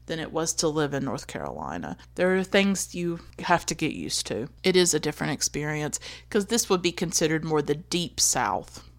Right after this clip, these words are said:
w-, which North Carolina is not considered that. So I did want to talk about that. So as someone who lives in the South and specifically lives in Alabama,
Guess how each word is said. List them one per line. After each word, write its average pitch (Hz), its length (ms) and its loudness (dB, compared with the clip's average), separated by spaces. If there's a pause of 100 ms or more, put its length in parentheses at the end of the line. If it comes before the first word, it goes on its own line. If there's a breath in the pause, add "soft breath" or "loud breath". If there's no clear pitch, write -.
(120)
w-, - 240 -10
which 160 280 -2
North 165 240 -2
Carolina 135 500 2
is - 140 -2
not - 200 -8
considered - 540 -6
that. - 300 -6 (140)
So 180 600 8
I 190 100 6
did 190 220 4
want 175 140 4
to - 120 -2
talk - 220 0
about 139 380 -6
that. 143 320 -2 (160 soft breath)
So 208 220 8
as 202 120 8
someone 233 380 8
who 190 160 2
lives 220 280 6
in 226 120 8
the 220 100 6
South 202 480 6
and 175 240 0
specifically 196 840 2
lives 196 280 4
in 202 140 4
Alabama, 196 800 4